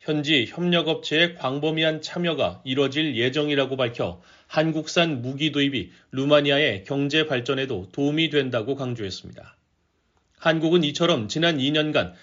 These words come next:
다수의 국가들과 대규모 방산 계약을 체결해왔습니다.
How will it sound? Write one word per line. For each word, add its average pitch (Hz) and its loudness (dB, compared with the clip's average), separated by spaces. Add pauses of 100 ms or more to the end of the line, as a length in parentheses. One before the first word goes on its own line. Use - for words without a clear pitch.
다수의 160 4
국가들과 143 0
대규모 143 2
방산 151 0
계약을 143 0
체결해왔습니다. 123 -4